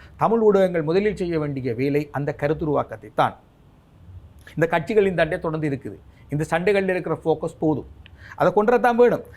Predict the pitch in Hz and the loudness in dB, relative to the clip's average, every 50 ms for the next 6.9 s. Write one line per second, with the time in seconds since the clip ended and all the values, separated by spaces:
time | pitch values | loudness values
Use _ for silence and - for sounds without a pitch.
0 | - - - 151 175 175 156 147 - - 160 160 - 254 254 254 254 247 220 - | -8 -2 0 0 0 0 -2 -2 -2 -2 -2 -2 0 2 2 4 2 2 -2 0
1 | 196 185 190 196 233 240 240 240 233 233 240 240 233 202 175 185 196 - - 277 | 0 2 4 4 4 4 4 4 2 2 4 4 4 4 4 0 0 0 0 0
2 | 254 190 214 202 190 190 - - 156 139 131 123 117 113 107 104 - - - - | 2 2 2 2 2 0 -2 -2 -2 0 0 -2 -2 -4 -8 -12 -14 -20 -20 -20
3 | - _ _ _ - - - _ - 160 170 180 180 185 175 180 - - - 180 | -20 _ _ _ -20 -20 -14 _ -4 0 2 4 4 4 2 0 -4 -8 -6 -2
4 | 165 - 226 214 214 220 208 190 - 214 214 208 - 247 220 233 226 220 220 220 | 2 4 4 4 6 4 0 0 0 -2 -2 0 2 4 4 6 6 4 4 2
5 | 214 - - - - - - - - - - - - 214 208 214 202 - - 190 | 0 -8 -16 -20 -20 -20 -20 -20 -20 -20 -14 -2 4 6 6 6 6 4 2 2
6 | 165 151 147 135 123 113 107 107 - 185 180 - 240 220 233 226 220 | 2 4 4 2 2 0 -2 -4 -2 -2 0 2 2 4 4 4 4